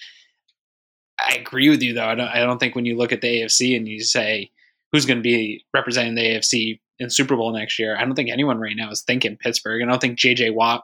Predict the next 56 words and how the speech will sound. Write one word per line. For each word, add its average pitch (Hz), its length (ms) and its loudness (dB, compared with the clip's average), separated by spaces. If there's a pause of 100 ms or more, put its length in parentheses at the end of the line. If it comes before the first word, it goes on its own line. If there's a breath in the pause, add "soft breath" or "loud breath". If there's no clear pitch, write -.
puts - 240 -6
them 123 280 2
over 101 140 -10
the 101 220 -16
top, - 280 -8 (480)
uh, 110 160 -4
in 107 120 -6
any 104 160 -10
category. 117 340 0
They're 185 160 4
already 180 260 2
good 147 180 4
on 113 180 -2
defense. - 440 -6
Defense 123 320 -2
wasn't 107 220 -6
their 107 140 -4
issue. 117 200 -2
Rushing 127 240 2
the 110 80 -6
passer 123 380 0
is 117 100 -6
one 123 100 0
of 117 80 -2
the - 40 -10
things 120 180 -4
they 120 100 2
were 117 100 0
the 113 80 -6
best 117 260 -2
at 123 100 6
in 117 80 0
the 117 100 -2
N 117 120 -2
F 113 120 -8
L. 117 240 -2
I 113 60 -10
don't 113 120 -10
think 117 160 -6
they're, 110 180 -6 (600 soft breath)
an 123 120 -4
improvement 131 480 4
of 110 80 -2
rushing 117 260 2
the 110 60 -6
passer 117 280 0
is 113 100 -6
gonna 107 200 -4 (200)
move 131 300 2
the 120 140 -2
needle 120 440 2
in 110 100 -2
any 110 280 -4
big 113 220 -2
way 113 260 2
for 101 240 -10